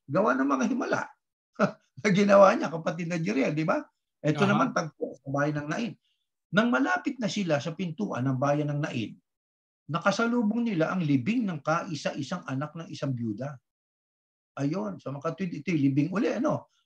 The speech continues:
Speaker 1: Bakit libing? Eh, patay eh. Sino yung patay? Yung kaisa-isang anak ng isang byuda. Marami ang nakikipaglibing.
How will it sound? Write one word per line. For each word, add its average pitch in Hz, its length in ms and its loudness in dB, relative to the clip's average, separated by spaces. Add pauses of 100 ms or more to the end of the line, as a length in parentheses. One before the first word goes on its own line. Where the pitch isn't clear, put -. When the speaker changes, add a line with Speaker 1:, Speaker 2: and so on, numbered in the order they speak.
(140)
Speaker 1:
Bakit 147 380 0
libing? 190 260 2
Eh, 151 140 -2
patay 392 280 0 (120)
eh. - 80 -4 (440)
Sino 220 280 0
yung 185 120 0
patay? 214 480 -2
Yung 156 160 -2
kaisa-isang 175 680 -4
anak 160 240 -6
ng 156 120 -6
isang 139 240 -6
byuda. 127 400 -4 (480)
Marami 175 600 2
ang 185 160 0
nakikipaglibing. 165 960 -4